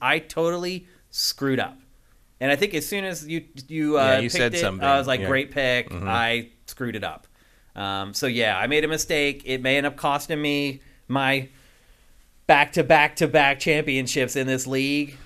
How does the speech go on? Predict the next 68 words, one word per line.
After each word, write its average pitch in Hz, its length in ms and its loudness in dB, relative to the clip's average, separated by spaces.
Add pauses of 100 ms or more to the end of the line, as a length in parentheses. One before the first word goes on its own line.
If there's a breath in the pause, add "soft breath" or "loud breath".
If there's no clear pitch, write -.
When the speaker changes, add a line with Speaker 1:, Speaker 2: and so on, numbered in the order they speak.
(140)
Speaker 2:
Yeah, 117 180 2
Speaker 1:
Um, 160 60 0
Speaker 2:
'cause 151 140 0
there's 196 140 0
a 214 80 -2
chance 160 320 -2
that 139 160 -4
the 113 120 0
winner 127 320 2
on 107 100 0
this 110 160 -4
one 104 100 -4
comes 98 240 -6
down 104 220 -2
to 101 60 -2
a 95 60 -4
matter 101 300 -4
of, 98 100 -6
like, 95 120 -6
a 95 60 -8
spread 107 300 -6
of, 104 40 -2
like, 95 140 -4
twenty 101 280 -8
points 95 320 -8
Speaker 1:
I 117 80 -4
Speaker 2:
or - 40 -4
Speaker 1:
know. 107 520 -2 (280)
Speaker 2:
something. 104 80 -8
Speaker 1:
Yep. 107 300 -4 (200)
It's 127 160 -8
gonna 127 160 -2
be 110 80 -4
Speaker 2:
Like, 120 120 0
for 139 140 2
Speaker 1:
this 135 80 6
Speaker 2:
once, 170 220 8
this 156 160 0
could 147 160 -2
come 143 180 0
down 135 200 6
to 117 60 2
literally, 123 460 2
like, 110 320 0 (140)
Speaker 1:
a 139 80 -2
nail 135 240 2
biter. 95 320 -4
Speaker 2:
individual 117 600 0
point 120 340 -2
scores 110 380 -2
on 101 120 -6
each, - 340 -10 (100)
each 107 220 -10
of 95 60 -8
the 95 160 -8
games. 95 520 -10
Speaker 1:
And 165 140 2
it 160 100 -2
could 170 380 2 (460)
ultimately, 175 600 2
like, 147 320 0
a 151 80 2
game 165 320 2
that's 151 200 -2
reviewed 147 400 0
now, 110 480 0
like 127 240 -4
Arceus 139 720 0